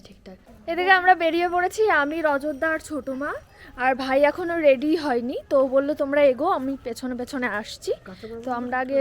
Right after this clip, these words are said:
আহ, পালপাড়া স্টেশনে যাবো, এখান থেকে ট্রেন ধরে কল্যাণীতে যাবো। কাঁচরাপাড়াও একটু কাজ আছে, ওইখানেও যাবো।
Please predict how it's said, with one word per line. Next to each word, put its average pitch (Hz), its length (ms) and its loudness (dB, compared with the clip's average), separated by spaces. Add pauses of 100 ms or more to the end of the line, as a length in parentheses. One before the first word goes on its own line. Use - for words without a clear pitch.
আহ, 226 260 0
পালপাড়া 247 280 0
স্টেশনে 277 460 -2
যাবো, 285 240 -2
এখান 277 140 -6
থেকে 294 160 -4
ট্রেন 254 260 -4
ধরে 285 160 -4 (100)
কল্যাণীতে 240 480 -4
যাবো। 247 200 -6
কাঁচরাপাড়াও 294 500 -6
একটু 339 160 -10
কাজ 247 340 -2
আছে, 302 160 -12 (380)
ওইখানেও 254 320 -8
যাবো। 233 280 -4